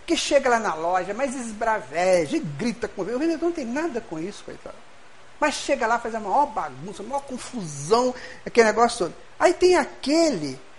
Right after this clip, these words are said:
que fica mais ou menos responsável pra resolver isso. Aí aquele que fica responsável vai também lá esbravejar com, com o vendedor. Mas chega lá e não tem potência pra isso. Aí ele chega lá e quer brigar com o vendedor, o vendedor olha pra ele e fala assim, "Eu não tenho nada com isso."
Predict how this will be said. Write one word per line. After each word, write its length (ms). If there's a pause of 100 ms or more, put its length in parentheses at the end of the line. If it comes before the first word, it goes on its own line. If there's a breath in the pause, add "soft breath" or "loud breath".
que 100
fica 280
mais 340
ou 80
menos 240
responsável 880
pra 140
resolver 420
isso. 440 (460 loud breath)
Aí 200
aquele 540
que 80
fica 140
responsável 520
vai 100
também 240
lá 220 (160)
esbravejar 760
com, 180
com 120
o 40
vendedor. 480 (160)
Mas 120
chega 200
lá 120
e 40
não 120
tem 140
potência 600
pra 160
isso. 240 (880)
Aí 100
ele 60
chega 260
lá 120
e 40
quer 180
brigar 400
com 120
o 40
vendedor, 420
o 40
vendedor 320
olha 120
pra 180
ele 120
e 20
fala 40
assim, 100
"Eu 320
não 60
tenho 80
nada 280
com 160
isso." 380